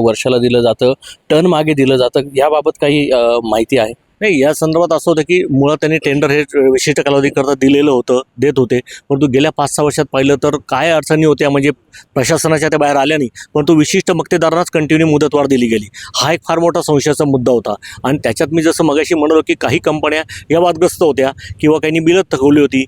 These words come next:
Speaker 2: किंवा काहींनी महाजनकोशी झालेले करार ते भंग केले होते, तेही त्या टेंडर प्रोसेसमध्ये होते. असा वाद पण मध्यंतरी काळात निर्माण झाला होता. पण गेल्या काही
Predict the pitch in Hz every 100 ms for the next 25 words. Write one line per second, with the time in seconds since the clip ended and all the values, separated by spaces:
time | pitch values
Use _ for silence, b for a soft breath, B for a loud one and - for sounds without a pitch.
0 | B B - 160 151 143 147 165 170 180
1 | - 143 131 160 156 160 165 160 165 135
2 | 135 147 147 143 151 123 B B 165 147
3 | 175 196 175 165 147 147 165 156 196 185
4 | 175 160 156 160 147 143 143 147 147 139
5 | 143 B B 127 127 165 151 - 175 165
6 | 147 147 143 151 151 143 143 139 147 139
7 | 127 117 147 B B - 160 131 147 170